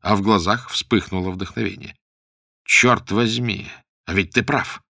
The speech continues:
Проклятый пират не боится смерти. Но у его сына может быть другое мнение. Сыновняя почтительность у испанцев весьма распространенное и сильное чувство. Эй вы!" —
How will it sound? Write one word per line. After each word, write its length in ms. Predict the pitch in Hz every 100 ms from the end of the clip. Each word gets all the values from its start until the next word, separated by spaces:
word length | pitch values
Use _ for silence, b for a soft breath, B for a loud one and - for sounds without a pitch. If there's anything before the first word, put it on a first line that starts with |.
| _ _ _ _
Проклятый 520 | 113 113 117 120 117
пират 480 | 98 104 85 87 -
не 80 | 113
боится 400 | 110 104 87 123
смерти. 440 | - 170 - - - _ _ _
Но 280 | - 123 123
у 100 | 120 123
его 240 | 127 135
сына 560 | - 180 156 78 - - -
может 280 | 113 107
быть 140 | 117 113
другое 360 | 135 180 170
мнение. 460 | 98 82 67 73 - _ _ _ _ _
Сыновняя 540 | - 165 175 160 156
почтительность 840 | 135 151 - 180 139 82 82 - 120
у 80 | 113
испанцев 560 | - 123 123 92 85
весьма 420 | 110 107 101 120
распространенное 1080 | 127 117 - 120 - 110 110 98 101 107 117
и 140 | -
сильное 460 | 120 - 101 87 110
чувство. 440 | 123 - - 69 - _ _ _ _
Эй 180 | - 147
вы!" — 300 | 151 160 87